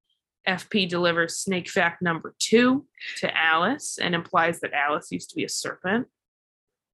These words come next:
Betty and Jughead make up. Archie, turns out, drunk dialed his dad and told him not to get divorced.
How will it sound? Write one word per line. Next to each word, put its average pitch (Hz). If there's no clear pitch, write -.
Betty 202
and 196
Jughead 180
make 185
up. 302
Archie, 185
turns 185
out, 165
drunk 180
dialed 180
his 180
dad 180
and 175
told 175
him 180
not 170
to -
get 165
divorced. 202